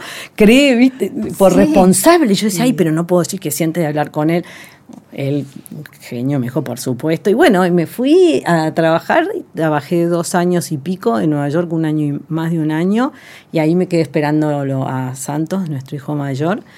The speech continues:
Speaker 1: Y igual yo sabía que queríamos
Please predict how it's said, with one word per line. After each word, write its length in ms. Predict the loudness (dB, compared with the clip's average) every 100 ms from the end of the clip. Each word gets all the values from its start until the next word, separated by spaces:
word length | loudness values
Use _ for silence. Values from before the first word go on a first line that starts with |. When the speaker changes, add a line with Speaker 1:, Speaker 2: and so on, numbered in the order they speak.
| -20 -20 -20 -12
Speaker 1:
Y 280 | -6 -4
igual 220 | 2 4 4
yo 100 | 0
sabía 400 | -4 -2 -2 -4
que 120 | -6
queríamos 600 | -8 -6 -4 -4 -4 -10